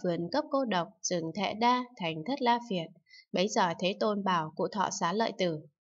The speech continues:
"Bây giờ thầy nên vì các Đại Bồ Tát muốn chứng quả vị vô thượng chánh đẳng Bồ Đề mà tuyên thuyết Tịnh Giới Ba La Mật Đa." Xá Lợi Tử vâng theo lời dạy của Phật và nương vào thần lực Phật,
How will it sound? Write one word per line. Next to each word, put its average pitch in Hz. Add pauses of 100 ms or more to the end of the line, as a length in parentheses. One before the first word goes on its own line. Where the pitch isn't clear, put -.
(640)
"Bây 214
giờ 190
thầy 180
nên 208
vì 175
các 254
Đại 185
Bồ 170 (100)
Tát 269 (120)
muốn 208
chứng 247
quả 180
vị 180
vô 240 (120)
thượng 208
chánh 214
đẳng 175
Bồ 170
Đề 165 (440)
mà 170
tuyên 254
thuyết 311
Tịnh -
Giới 190
Ba 247
La 247
Mật 165
Đa." 233 (360)
Xá 220
Lợi 247
Tử 170
vâng 262
theo 285
lời 175
dạy 170
của 165 (100)
Phật 165 (200)
và 170
nương 262
vào 175
thần 165
lực 156
Phật, 165